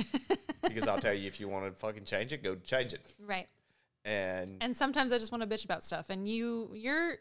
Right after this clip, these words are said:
Speaker 2: you're the person I bitch to.
Speaker 1: And
Speaker 2: You, you're the designated person. Like,
Speaker 1: I know, and
Speaker 2: you
Speaker 1: it's
Speaker 2: bitch to me, I bitch to you. Like, this
Speaker 1: it's
Speaker 2: is, this is the agreement.
Speaker 1: It's really hard, though.
Speaker 2: Right.
Speaker 1: Like, I think I bitch to you about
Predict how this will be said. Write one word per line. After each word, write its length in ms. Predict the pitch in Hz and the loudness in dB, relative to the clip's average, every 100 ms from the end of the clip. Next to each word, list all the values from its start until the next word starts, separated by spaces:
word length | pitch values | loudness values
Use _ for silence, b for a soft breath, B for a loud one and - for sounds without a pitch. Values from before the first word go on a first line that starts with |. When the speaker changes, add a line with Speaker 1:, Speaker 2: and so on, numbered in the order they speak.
| - | -8
Speaker 2:
you're 220 | 226 302 | -4 -2
the 80 | 349 | 2
person 280 | 359 370 381 | 0 2 4
I 80 | 381 | 4
bitch 240 | 440 - | 4 4
to. 160 | 185 - - - | 2 0 -8 2
Speaker 1:
And 80 | 254 | 2
Speaker 2:
You, 160 | 320 - | 2 4
you're 200 | 269 320 | 6 8
the 80 | 381 | 6
designated 320 | 339 359 359 | 4 4 4
person. 320 | 403 294 170 | 4 4 2
Like, 160 | 180 - | -2 0
Speaker 1:
I 80 | 147 | 0
know, 200 | 185 180 | 0 2
and 80 | 214 | 8
Speaker 2:
you 120 | 330 | 10
Speaker 1:
it's 160 | 415 - | 12 10
Speaker 2:
bitch 40 | |
to 60 | 359 | 8
me, 200 | 330 359 | 8 8
I 140 | 277 302 | 8 8
bitch 220 | 330 - | 4 4
to 60 | |
you. 200 | 311 294 | 4 4
Like, 180 | 165 175 | 2 0
this 180 | 220 247 | 2 2
Speaker 1:
it's 80 | 285 | 2
Speaker 2:
is, 60 | - | 2
this 160 | 262 | 0
is 60 | 233 | 2
the 120 | 269 | 4
agreement. 420 | 233 233 247 156 - | 4 4 2 0 -6
Speaker 1:
It's 180 | 143 - | -8 -6
really 320 | 127 151 147 | 2 2 2
hard, 320 | 113 104 - - - | -2 -6 -6 -14 -14
though. 200 | - - - _ 202 | -12 -12 -18 _ 0
Speaker 2:
Right. 240 | 190 - _ _ _ _ _ | 0 0 _ _ _ _ _
Speaker 1:
Like, 240 | 139 139 - 135 | -4 -4 -4 -4
I 80 | |
think 160 | 135 175 | -2 0
I 80 | 156 | 0
bitch 380 | 131 131 - - | 0 -2 -2 -4
to 80 | |
you 220 | 101 104 104 | -6 -4 -2
about 260 | 92 - | -2 -4